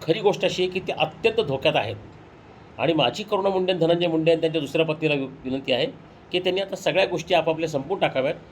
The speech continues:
आणि फक्त आणि फक्त आपल्या मुलांची काळजी करावी. एवढंच माझं त्यांना सेवा आहे, ज्ञान आहे, फोरकास्ट आहे,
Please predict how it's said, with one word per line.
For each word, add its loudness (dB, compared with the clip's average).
आणि 0
फक्त -2
आणि 2
फक्त -4
आपल्या 2
मुलांची 0
काळजी 2
करावी. -4
एवढंच 2
माझं 2
त्यांना -2
सेवा 0
आहे, 2
ज्ञान 0
आहे, 2
फोरकास्ट -4
आहे, 2